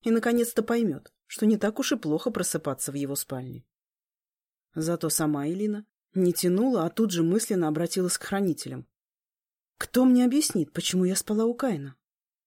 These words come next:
«Потому что кое-кому уже пора научиться рационально использовать магию», обиженно пробурчал в ответ Иштиар. В голосе мужчины сквозило явное недовольство и жуткая досада,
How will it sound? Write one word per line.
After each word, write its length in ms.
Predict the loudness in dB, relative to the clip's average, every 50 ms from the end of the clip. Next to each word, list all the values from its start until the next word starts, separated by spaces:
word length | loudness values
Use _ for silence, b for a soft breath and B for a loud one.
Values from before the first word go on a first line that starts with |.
| _ _ _ _ _ _ _ _ _ _
«Потому 340 | -4 -2 0 0 2 2 0
что 160 | 0 -2 -2
кое-кому 600 | 0 2 2 2 2 2 2 2 2 0 0 -4
уже 180 | -6 -6 -4 -2
пора 240 | 0 2 2 4 4
научиться 480 | 4 2 2 0 -2 -4 -4 -4 -4
рационально 640 | -4 -2 -2 0 2 2 2 2 0 -2 -2 -4 -4
использовать 500 | -4 -4 -4 -4 -4 -2 -2 -4 -2 0
магию», 480 | 0 0 0 -2 -2 -6 -10 -10 -12 -18 _ _ _ _ _ _ _ _ _ -10
обиженно 500 | -10 -8 -6 -6 -6 -4 -4 -6 -6 -6
пробурчал 540 | -6 -6 -4 -4 -4 -4 -4 -4 -4 -4
в 80 | -4 -4
ответ 320 | -6 -6 -4 -6 -6 -4
Иштиар. 500 | -6 -8 -8 -8 -8 -8 -8 -10 -14 -18 _ _ _ _ _ _ _ _ _ _ _ _ _ _ _ _ _ _ _ -12
В 120 | -10 -6
голосе 420 | -2 0 2 2 0 -2 -4 -2
мужчины 560 | -2 -2 -2 -4 -4 -4 -4 -4 -4 -6 -10 _ _ _ -14
сквозило 460 | -14 -10 -6 -4 -2 -2 0 0 -2
явное 420 | -2 -2 0 -2 0 0 0 2
недовольство 600 | 2 2 0 0 0 -2 -2 -2 -4 -4 -4 -4
и 180 | -6 -4 -4 -8
жуткая 380 | -6 -6 -8 -8 -8 -6 -6 -4
досада, 540 | -4 -2 -2 -2 -2 -4 -6 -12 -14 -18